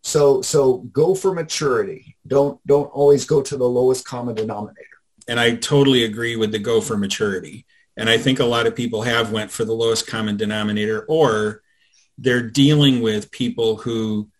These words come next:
Speaker 2: have been used to going for the lowest common denominator and can't find it today. Uh, and so they're having a hard time getting their footing or moving on. But what else would you just add? Is there anything else burning on your heart, ties between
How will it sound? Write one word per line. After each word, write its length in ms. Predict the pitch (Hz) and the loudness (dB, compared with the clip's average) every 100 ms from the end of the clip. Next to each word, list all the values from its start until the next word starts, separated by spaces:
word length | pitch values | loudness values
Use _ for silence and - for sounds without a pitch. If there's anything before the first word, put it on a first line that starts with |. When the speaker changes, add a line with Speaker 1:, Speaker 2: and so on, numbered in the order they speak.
| _ | _
Speaker 2:
have 140 | 120 113 | -4 0
been 180 | 127 | 2
used 280 | 135 202 196 | 4 4 2
to 60 | 143 | 0
going 320 | 110 107 101 | -2 -4 -4
for 140 | 107 | -2
the 80 | 107 | -2
lowest 400 | 107 107 104 - | 0 -2 -2 -6
common 280 | 107 104 101 | -4 -2 -2
denominator 640 | 104 104 104 101 98 101 | -2 -2 -4 -2 -2 -2
and 220 | 101 113 107 | -4 -6 -6
can't 320 | - 120 117 | -2 -2 -2
find 420 | - 101 107 104 | -10 -6 -6 -6
it 180 | - - - | -8 -14 -10
today. 460 | 110 - 165 117 _ _ _ _ _ _ 98 | -8 -8 -12 -16 _ _ _ _ _ _ -8
Uh, 320 | 104 104 101 98 - 113 | -2 -2 -2 -6 -10 -4
and 220 | 117 117 | -2 0
so 360 | - 127 120 | 2 2 2
they're 220 | 117 120 117 | 0 -2 0
having 280 | 123 120 | 0 -2
a 60 | 110 | -4
hard 380 | - 151 151 147 | -2 2 4 2
time 500 | - 101 101 104 - _ _ _ _ _ | -4 -4 -2 -4 -6 _ _ _ _ _
getting 300 | 131 120 113 | 0 0 -2
their 140 | 104 | -6
footing 600 | - - 156 131 98 98 101 | -6 2 4 4 2 -4 -8
or 100 | 113 | -4
moving 380 | 120 117 113 | -2 -2 -4
on. 260 | 110 110 104 | -4 -2 -2
But 220 | 104 104 | -2 -4
what 240 | - 123 156 | -4 -2 0
else 240 | 156 147 | 0 0
would 160 | 131 113 | -4 -2
you 140 | 120 | -4
just 360 | 117 110 - - | -4 -6 -8 -6
add? 280 | 104 101 101 | -4 -2 -4
Is 100 | 104 | -4
there 120 | 110 | -4
anything 300 | 127 131 120 | -4 -4 -4
else 540 | 117 113 - - - _ _ _ _ | -4 -6 -4 -6 -8 _ _ _ _
burning 300 | - 127 131 | -4 0 2
on 120 | 120 113 | 2 0
your 100 | - | 0
heart, 360 | 139 139 139 | 0 0 0
ties 340 | - 131 135 123 | -4 -2 -2 -4
between 680 | 113 - 120 117 110 110 | -12 -12 -6 -2 -2 -4